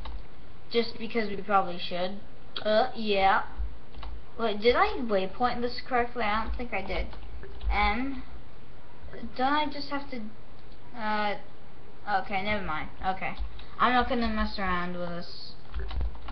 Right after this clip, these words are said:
This. Oh, gosh, that's cool. Okay. I actually like this one. Wait, what's the, oh, no, okay. I thought that was a person. <gasps> Deacon Short's place! Yes!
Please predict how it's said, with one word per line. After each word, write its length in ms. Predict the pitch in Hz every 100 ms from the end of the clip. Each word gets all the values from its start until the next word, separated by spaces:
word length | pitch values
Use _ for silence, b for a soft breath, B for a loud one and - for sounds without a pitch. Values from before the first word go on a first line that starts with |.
| - -
This. 260 | 214 - - - - - - - -
Oh, 800 | 214 214 208 208 208 208 196 160
gosh, 540 | - 202 202 175 -
that's 340 | 196 196 - -
cool. 400 | - - - - - - - - - -
Okay. 420 | - 254 214 185 - - B B B
I 180 | 247 320
actually 340 | 349 - 330
like 280 | 247 233 262
this 160 | 226 -
one. 240 | - -
Wait, 280 | 262 214 -
what's 240 | 233 262 -
the, 140 | 254 - -
oh, 200 | 220 202
no, 280 | 185 190 -
okay. 100 | -
I 140 | - 220
thought 260 | 247 240
that 60 | 233
was 140 | 214
a 40 | 208
person. 360 | 208 202 - 220 - - - -
<gasps> 260 | 415 - -
Deacon 320 | 403 427 403
Short's 340 | - 427 440
place! 360 | 370 403 - - - - - -
Yes! 600 | 277 403 392 381 -